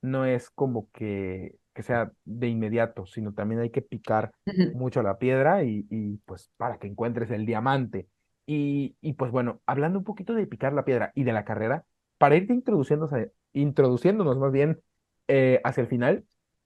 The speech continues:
Speaker 1: me gustaría que nos cuentes que, qué piensas tú, porque, bueno, eh, desde este lado, lo que viene siendo la fama, lo que viene siendo ser conocido, lo que viene siendo eh, estar en un trabajo que, que sea de cara al público, porque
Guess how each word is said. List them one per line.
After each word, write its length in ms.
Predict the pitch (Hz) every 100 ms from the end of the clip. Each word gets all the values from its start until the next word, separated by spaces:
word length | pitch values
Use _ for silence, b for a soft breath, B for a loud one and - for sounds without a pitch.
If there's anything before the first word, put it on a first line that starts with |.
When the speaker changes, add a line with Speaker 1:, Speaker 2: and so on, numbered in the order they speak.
| _ -
Speaker 1:
me 140 | 156
gustaría 440 | 151 156 196 254 254
que 200 | 156 127
nos 180 | 117
cuentes 480 | - 135 127 135 131
que, 280 | - 107 95 _ _ _ _
qué 100 | -
piensas 400 | 208 262 180 151
tú, 280 | - 120 156
porque, 280 | - 107 107
bueno, 220 | 98 95 87 - _ _ _
eh, 600 | - 139 139 135 135 131 -
desde 260 | 151 180 262
este 200 | - 254
lado, 380 | 127 120 196 - _ _ _ -
lo 120 | 135
que 80 | 151
viene 180 | 202 247
siendo 240 | 214 220
la 120 | 170
fama, 500 | - 127 120 110 104 -
lo 120 | 110
que 80 | 117
viene 140 | 131
siendo 220 | 123 120
ser 180 | 110 113
conocido, 600 | - 104 95 151 127 101
lo 100 | 107
que 100 | 101
viene 160 | 110 113
siendo 400 | 113 117 113 104 b b _ _ -
eh, 360 | 120 117 117
estar 300 | 117 - 165
en 160 | 185 160
un 100 | 170
trabajo 380 | 143 127 135 143
que, 220 | 113 -
que 220 | - 98 95
sea 460 | 127 131 135 104 _ _
de 180 | 120 120
cara 180 | 139 156
al 80 | 139
público, 420 | 107 107 131 165
porque 360 | - 117 120